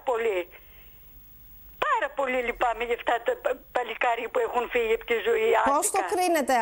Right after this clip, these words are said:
Speaker 2: αυτό;
Speaker 1: Το κρίνω για, από την κυβέρνηση που δεν κάνει κάτι. Αφού άκουσα και για την Ξάνθη. Άλλο πάλι, εκεί που δεν μπε-, κατεβαίνει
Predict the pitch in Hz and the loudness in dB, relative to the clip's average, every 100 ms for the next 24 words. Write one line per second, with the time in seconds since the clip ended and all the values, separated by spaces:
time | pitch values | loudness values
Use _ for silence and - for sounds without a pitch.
0 | 214 - 220 226 269 - - - _ - | 0 0 2 4 2 -4 -20 -20 _ -20
1 | - 453 - 392 508 427 494 494 605 - | -2 0 0 -2 -2 -2 0 0 0 -2
2 | 349 349 415 440 381 330 277 311 320 381 | -2 0 2 2 0 -4 -2 -2 2 2
3 | 349 392 349 - 370 349 - 185 - - | 4 2 2 -2 -2 -4 -6 -10 -10 -16
4 | - 294 - 392 427 349 359 302 349 330 | -4 -2 2 2 2 -2 -4 -2 -2 -2
5 | 330 262 - 415 403 - 185 - - - | -2 -4 2 2 2 -2 -4 -6 -18 0
6 | 349 403 349 277 262 254 254 - 440 392 | 4 4 2 -2 -4 -4 -6 -6 -2 0
7 | 339 330 415 - 302 320 294 381 370 | 0 0 -2 0 -2 0 2 2 2